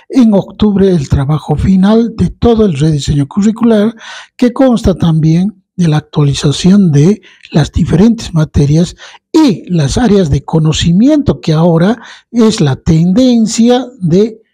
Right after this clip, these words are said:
el, el mejoramiento de las tecnologías.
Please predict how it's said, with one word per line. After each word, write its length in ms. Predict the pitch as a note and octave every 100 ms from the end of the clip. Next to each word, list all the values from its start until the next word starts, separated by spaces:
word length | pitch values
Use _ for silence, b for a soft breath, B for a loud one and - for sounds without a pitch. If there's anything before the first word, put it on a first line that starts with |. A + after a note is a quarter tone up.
| _ _
el, 520 | - F3 D3+ C#3+ D#3 b b
el 140 | G3 D#3
mejoramiento 880 | D#3 - D#3 D#3 F3+ F3 F3+ G3 G3 B B _
de 100 | F3
las 140 | D3+
tecnologías. 840 | - D#3+ C#3+ B2+ - - - -